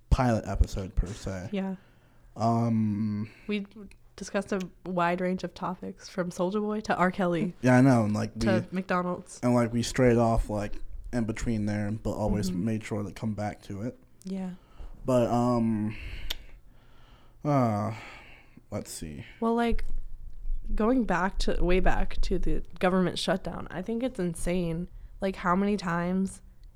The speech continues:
Speaker 2: in our, like, in you and I's lifetime since I've been, like, coherently able to understand politics, like, how many times Congress has shut down the government. Like, that used to not be normal.
Speaker 1: Oh, yeah, yeah.
Speaker 2: When my par-, like,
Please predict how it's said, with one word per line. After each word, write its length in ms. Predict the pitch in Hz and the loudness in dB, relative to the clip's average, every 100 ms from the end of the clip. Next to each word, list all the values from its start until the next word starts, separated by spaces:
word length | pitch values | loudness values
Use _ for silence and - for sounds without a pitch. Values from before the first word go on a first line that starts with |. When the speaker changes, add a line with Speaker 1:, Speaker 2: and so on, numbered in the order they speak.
| - | -4
Speaker 2:
in 120 | 196 | 0
our, 160 | 175 - | 0 0
like, 260 | 185 185 - | -2 -2 -2
in 300 | 190 196 - | -2 -2 -2
you 160 | 196 196 | -2 0
and 100 | 185 | 0
I's 140 | 175 | 0
lifetime 440 | 165 170 180 170 180 | -2 -4 -4 -6 -6
since 200 | 180 170 | -6 -4
I've 160 | 165 | -4
been, 160 | 170 170 | -4 -2
like, 280 | 160 151 - - - - - - - - - - | -4 -6 -14 -20 -20 -20 -20 -20 -20 -20 -18 -10
coherently 880 | 214 185 180 175 180 - 175 175 175 | -4 -4 -4 -4 -4 -4 -4 -4 -4
able 240 | - 175 175 | -4 -2 -2
to 120 | 185 | -2
understand 380 | 170 180 175 175 | -2 -4 -4 -4
politics, 420 | 175 180 175 - | -2 -4 -4 -8
like, 100 | 170 | -8
how 220 | - 190 | -6 -4
many 160 | 185 185 | -2 -2
times 400 | 185 175 175 - - - - - - | -2 -4 -6 -8 -16 -20 -18 -18 -6
Congress 360 | 180 185 185 | -2 -2 -2
has 120 | 175 - | -2 -4
shut 240 | 175 180 | -4 -2
down 160 | 170 170 | -2 -2
the 60 | |
government. 380 | 170 165 175 - | -2 -2 -4 -6
Like, 160 | 170 - | -6 -2
that 180 | 170 | -2
used 180 | 220 220 | -2 -4
to 80 | 220 | -2
not 220 | 180 175 | 0 0
be 100 | 185 | -2
normal. 480 | 175 175 170 - 180 - - - | -2 -2 -2 -4 -8 -14 -18 2
Speaker 1:
Oh, 160 | 147 135 | 6 8
yeah, 280 | 123 123 104 | 8 6 4
yeah. 280 | 117 98 - | 2 0 -2
Speaker 2:
When 140 | 202 | 0
my 140 | 185 185 | 0 0
par-, 200 | 208 - | -2 -2
like, 160 | 196 | -2